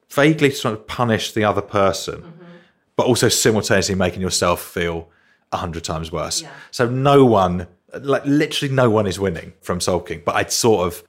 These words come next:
Speaker 1: I think both my mum and dad sulk, and you, you learn a lot of stuff from your mum and dad,
Speaker 2: And you
Speaker 1: don't
Speaker 2: like cats, and you learn a lot from that.
Speaker 1: Yeah, yeah, yeah.
Speaker 2: Yeah, cats
Speaker 1: Yeah.
Speaker 2: always sulk.
Speaker 1: Yeah, but it works for them.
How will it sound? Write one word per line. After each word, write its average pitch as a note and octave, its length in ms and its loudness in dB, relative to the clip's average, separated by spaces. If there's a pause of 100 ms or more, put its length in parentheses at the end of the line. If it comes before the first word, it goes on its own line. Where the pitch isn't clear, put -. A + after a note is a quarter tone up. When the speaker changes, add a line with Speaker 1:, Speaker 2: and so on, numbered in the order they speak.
Speaker 1:
I - 260 -20 (100)
think F2+ 340 -8
both F2 400 -4
my F2 140 -6
mum F2 180 -4
and E2 140 -10
dad E2 280 -4 (460)
sulk, - 460 -8 (260)
and E2 160 -12
you, E2 100 -12
you E2+ 180 -12
learn D#2 200 -10
a D2 40 -16
lot - 100 -16
of - 60 -16
stuff - 200 -14
from E2 120 -18
your E2+ 80 -16
mum E2+ 100 -18
and - 80 -20
dad, - 100 -6
Speaker 2:
And G#3 140 2
you G3+ 80 0
Speaker 1:
don't F3+ 100 2
Speaker 2:
like - 80 -10
cats, - 540 -4
and E3+ 100 -2
you E3 100 -4
learn E3 200 -2
a D3+ 60 -4
lot D3 200 -6
from D3+ 200 -16
that. D3 280 -12
Speaker 1:
Yeah, F2 300 -2
yeah, D#2+ 220 -2
yeah. D#2+ 280 -8 (120)
Speaker 2:
Yeah, D#3 140 -16
cats - 240 -14
Speaker 1:
Yeah. E2 140 -8
Speaker 2:
always D#3 240 -16
sulk. - 340 -20 (120)
Speaker 1:
Yeah, D#2+ 280 -6 (260)
but - 100 2
it A#2+ 80 -6
works A#2+ 320 2
for - 100 -12
them. E2+ 200 -6